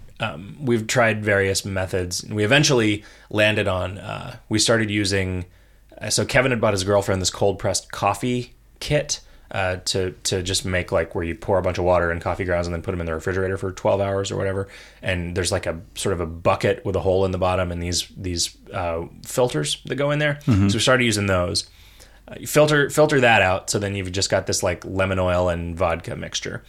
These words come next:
Speaker 1: and then make another pint, another, another jar of half water, half sugar.
Speaker 2: Hmm.
Speaker 1: Uh, mix those together, let that sit for a month, and then filter it again, and then bottle it.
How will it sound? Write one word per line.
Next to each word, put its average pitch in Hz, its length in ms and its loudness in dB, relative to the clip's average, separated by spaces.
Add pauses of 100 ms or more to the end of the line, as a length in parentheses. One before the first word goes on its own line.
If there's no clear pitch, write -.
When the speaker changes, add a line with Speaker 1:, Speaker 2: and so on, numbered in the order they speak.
(380)
Speaker 1:
and 110 160 0
then 104 280 2
make 104 400 -2 (560)
another 107 480 4
pint, 92 480 -4 (160)
another, 95 480 0
another 95 280 0
jar 87 580 2 (120)
of 90 520 -2
half 95 320 -2
water, - 240 -4
half - 180 -10
sugar. 131 440 0 (400)
Speaker 2:
Hmm. 101 300 4
Speaker 1:
Uh, 90 160 -4
mix 104 280 0
those 107 280 2
together, 87 440 -4 (600)
let 101 220 2
that 95 240 0
sit 98 240 -2
for - 100 -12
a 85 60 -14
month, 92 320 -12 (500)
and 98 200 0
then 90 340 -2
filter 101 340 -4
it 101 80 -6
again, 120 540 -8 (500)
and 107 120 -6
then 95 100 -10
bottle - 280 -10
it. - 80 -16